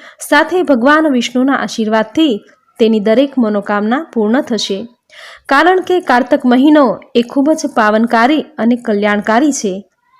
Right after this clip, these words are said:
હિન્દુ ધર્મમાં આ મહિનાને સૌથી પવિત્ર મહિનો ગણવામાં આવ્યો છે. આથી આ મહિનામાં દાન પુણ્યનું અધિક ફળ પ્રાપ્ત થાય છે. આ મહિનામાં તુલસી રોપવા અને તુલસી વિવાહનું ઉત્તમ ફળ પ્રાપ્ત થાય છે.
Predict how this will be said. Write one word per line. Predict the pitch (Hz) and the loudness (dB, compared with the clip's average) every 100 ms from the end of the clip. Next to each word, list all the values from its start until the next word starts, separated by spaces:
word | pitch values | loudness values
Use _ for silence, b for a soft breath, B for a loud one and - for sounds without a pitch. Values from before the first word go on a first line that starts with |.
| - | -2
હિન્દુ | 233 220 220 | 0 2 0
ધર્મમાં | 240 220 226 247 262 - B B - | 0 0 2 2 2 -2 B B -2
આ | 262 370 | 2 4
મહિનાને | 370 330 339 311 320 320 | 4 4 2 2 0 -2
સૌથી | - 233 240 302 | 0 -2 0 -4
પવિત્ર | 285 233 294 - 311 | 2 2 2 0 0
મહિનો | 269 220 233 277 | 2 2 0 0
ગણવામાં | 277 220 202 196 202 | -2 -2 -2 -4 -6
આવ્યો | 196 202 196 | -6 -4 -6
છે. | - 208 220 _ _ _ _ - | -8 -12 -12 _ _ _ _ -8
આથી | 214 220 | -8 -6
આ | - 214 | -4 -2
મહિનામાં | 214 220 226 233 285 285 B B - | 0 0 2 2 2 -2 B B -6
દાન | 220 269 349 370 - | 0 2 4 2 2
પુણ્યનું | 262 262 277 302 | 2 4 4 2
અધિક | - 220 285 285 277 | -2 -2 -2 -2 -4
ફળ | - 233 | 0 2
પ્રાપ્ત | 277 233 196 - | 2 -2 -4 -6
થાય | 196 214 196 | -8 -6 -6
છે. | - 196 220 _ _ _ _ _ | -6 -8 -10 _ _ _ _ _
આ | - | -2
મહિનામાં | 220 214 220 214 247 262 | 0 0 0 0 0 0
તુલસી | 247 220 - 226 | -2 -2 0 2
રોપવા | 226 240 302 285 196 B B B | 2 2 2 2 0 B B B
અને | - 247 | 2 2
તુલસી | 240 302 339 381 359 | 2 2 2 2 2
વિવાહનું | 277 285 302 320 - | 4 4 2 0 -2
ઉત્તમ | 233 - 302 | -4 -2 -2
ફળ | 294 233 240 | -2 0 0
પ્રાપ્ત | 294 220 202 - | 0 -2 -4 -6
થાય | 196 208 202 | -6 -4 -4
છે. | - 208 220 | -6 -10 -10